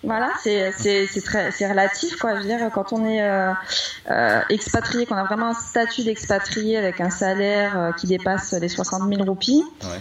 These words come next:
Speaker 1: euh, c'est-à-dire, euh, à peu près mille cinq cents euros,
Speaker 2: Ouais.
Speaker 1: euh, je pense que c'est assez confortable.
Speaker 2: Ouais.
Speaker 1: Après, quand on vient en tant qu'infirmier, il faut savoir que normalement, on, on sera pas embauché, euh,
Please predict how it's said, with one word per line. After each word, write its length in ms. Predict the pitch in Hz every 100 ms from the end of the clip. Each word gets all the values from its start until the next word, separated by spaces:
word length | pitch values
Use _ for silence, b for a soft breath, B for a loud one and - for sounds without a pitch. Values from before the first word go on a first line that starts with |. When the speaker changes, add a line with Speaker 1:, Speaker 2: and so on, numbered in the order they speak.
| B B B -
Speaker 1:
euh, 180 | 170
c'est-à-dire, 560 | 170 - 175 175 196 202 190
euh, 380 | 180 175 170 165
à 20 |
peu 120 | 170
près 260 | - - 180
mille 200 | 180 180
cinq 180 | 175
cents 220 | 175 180 175
euros, 200 | 214 339
Speaker 2:
Ouais. 580 | - - - - - 175
Speaker 1:
euh, 120 | 180
je 120 | 175 -
pense 180 | 220
que 140 | 220 202
c'est 340 | - - 190
assez 400 | 180 180 180 202
confortable. 680 | 196 196 196 190 190 170 175 B
Speaker 2:
Ouais. 60 | - 180
Speaker 1:
Après, 180 | 180
quand 160 | 262 240
on 80 | 208
vient 140 | 220
en 60 | 202
tant 140 | 208 214
qu'infirmier, 800 | 240 233 247 233 214 202 254 381
il 80 | 285
faut 140 | 202
savoir 480 | 196 185 185 233 -
que 140 | -
normalement, 1040 | 196 185 185 185 185 190 220 233 240 226 185 180 -
on, 40 |
on 40 | 180
sera 200 | - 180 -
pas 60 |
embauché, 720 | 214 190 185 - 214 214 220
euh, 140 | 196